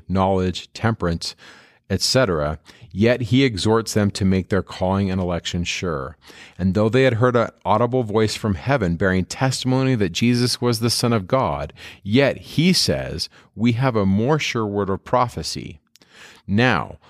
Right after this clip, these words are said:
wherein could they have a more sure word of prophecy than to hear the voice of God saying, 'This is my beloved Son'?" Answering his own question, the prophet continued, quote, Though they might hear the voice of God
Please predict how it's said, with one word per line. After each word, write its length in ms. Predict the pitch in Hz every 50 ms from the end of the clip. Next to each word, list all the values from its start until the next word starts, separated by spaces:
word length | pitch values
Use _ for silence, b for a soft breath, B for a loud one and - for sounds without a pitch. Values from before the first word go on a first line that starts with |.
| b b b
wherein 440 | 87 95 107 110 120 123 131 131 120
could 260 | - - 135 127 113
they 140 | 131 127 117
have 220 | 117 127 131 131
a 60 | 131
more 220 | 123 123 123 123 120
sure 260 | - - 131 123 123
word 240 | 117 120 123 120 120
of 120 | 113 -
prophecy 500 | - 127 120 127 123 - - - 113 110
than 180 | 95 110 110 107
to 120 | - 113
hear 260 | 98 - - 117 117 120
the 120 | 123 127
voice 340 | 110 110 117 117 110 - -
of 140 | 104 87 -
God 320 | - 107 120 131 127 -
saying, 440 | - - 98 80 76 76 78 87 - B B B B B
'This 220 | - 110 107 -
is 160 | 120 113 98 107
my 200 | 104 101 101 98
beloved 440 | 90 104 98 98 98 95 95 82
Son'?" 460 | - - 123 113 92 67 - - 85 - _ b b b b b b b b b _ _ _ -
Answering 460 | 101 123 139 147 - - 170 156 139
his 180 | 135 139 123 139
own 160 | 135 131 120
question, 500 | - - - 139 147 143 - - 98 90
the 100 | 90 82
prophet 380 | - - 104 101 101 - 73 -
continued, 640 | - 92 87 - - 113 104 87 71 - - - - _ b b b b b b _
quote, 540 | - - - 127 110 85 - - - - - _ b b b b b b b b b
Though 280 | 85 87 110 110 117 123
they 160 | 139 151 151
might 240 | 147 147 135 104 120
hear 240 | - 135 135 135
the 100 | 120 123
voice 360 | 113 104 113 113 117 117 - 123
of 140 | 104 98
God 400 | - 113 110 101 85 73 71 -